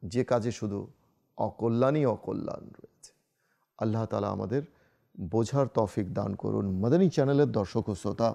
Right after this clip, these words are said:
আজকের সমাজে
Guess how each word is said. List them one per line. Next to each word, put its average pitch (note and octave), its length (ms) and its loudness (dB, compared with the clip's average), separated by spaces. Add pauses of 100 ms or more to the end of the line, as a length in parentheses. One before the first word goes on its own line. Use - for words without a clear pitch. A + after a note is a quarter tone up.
(1400)
আজকের G3 420 6 (1400)
সমাজে F3 520 4